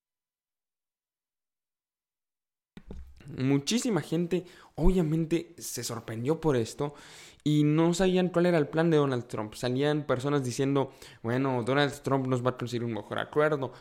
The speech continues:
No, Donald Trump nos va a meter a la cárcel, ah, perdón, a una guerra". No,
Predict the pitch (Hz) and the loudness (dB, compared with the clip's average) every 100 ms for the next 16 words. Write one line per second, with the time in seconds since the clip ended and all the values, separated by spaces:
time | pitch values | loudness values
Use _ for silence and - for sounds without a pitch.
0 | - 123 143 139 131 135 - - 131 123 | -8 -2 0 0 -2 -4 -8 -8 -8 -8
1 | 117 120 117 110 113 110 110 160 160 - | -6 -6 -6 -6 -6 -6 -6 -8 -6 -6
2 | 131 113 - - - 117 127 120 117 120 | -6 -8 -18 -8 -2 0 0 -4 -4 -4
3 | 123 120 110 160 165 143 117 - - - | -2 -2 2 4 4 0 -4 -8 -14 -4
4 | 131 147 | 0 0